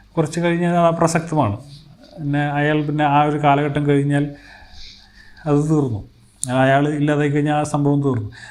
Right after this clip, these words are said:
അപ്പോൾ വിജയം എന്നുള്ള സംഭവത്തിനേക്കാൾ പ്രധാനം മനസ്സമാധാനത്തോടു കൂടി ജീവിക്കുക, കൂടുതൽ പ്രശ്നങ്ങളില്ലാതെ കിടന്നുറങ്ങുക എന്നുള്ളതൊക്കെയാണ്. മനസ്സിൽ ഫുള്ള് ലൈറ്റുകളൊക്കെ പച്ച തെളിയുക,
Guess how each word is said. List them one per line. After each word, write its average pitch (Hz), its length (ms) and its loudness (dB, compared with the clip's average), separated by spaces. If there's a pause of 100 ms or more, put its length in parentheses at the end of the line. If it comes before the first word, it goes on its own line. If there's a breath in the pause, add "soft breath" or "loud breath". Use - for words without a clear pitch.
അപ്പോൾ 180 220 -4
വിജയം 185 380 4 (200)
എന്നുള്ള 196 320 2
സംഭവത്തിനേക്കാൾ 170 800 2 (400)
പ്രധാനം 151 420 4 (880 loud breath)
മനസ്സമാധാനത്തോടു 160 880 0
കൂടി 156 180 0
ജീവിക്കുക, 143 480 0 (220)
കൂടുതൽ 135 260 -2
പ്രശ്നങ്ങളില്ലാതെ 135 680 -4
കിടന്നുറങ്ങുക 127 640 -2 (1500 loud breath)
എന്നുള്ളതൊക്കെയാണ്. 117 720 -2
മനസ്സിൽ 110 300 -2
ഫുള്ള് 127 340 -2 (360)
ലൈറ്റുകളൊക്കെ 127 640 0
പച്ച 120 200 -2
തെളിയുക, 127 440 0